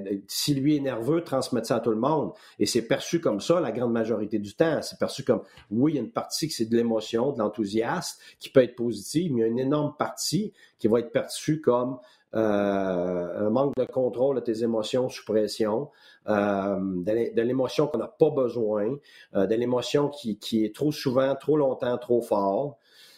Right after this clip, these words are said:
Alors, la, la, la gérance, celui qui est en contrôle de, de, de l'atmosphère, c'est le coach. Alors, c'est pour ça que,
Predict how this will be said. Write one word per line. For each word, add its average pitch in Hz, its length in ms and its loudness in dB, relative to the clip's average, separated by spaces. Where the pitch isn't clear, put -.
Alors, 120 320 4
la, 110 220 2
la, 101 160 0
la 104 160 0
gérance, 135 680 0
celui 139 300 0
qui 139 80 -2
est 113 120 -4
en 120 140 0
contrôle 147 920 0
de, 107 220 2
de, 87 520 -2
de 87 160 0
l'atmosphère, 127 960 0
c'est - 320 0
le - 60 -8
coach. - 340 0
Alors, 120 260 4
c'est 113 100 -4
pour 117 120 0
ça 190 180 2
que, 143 540 0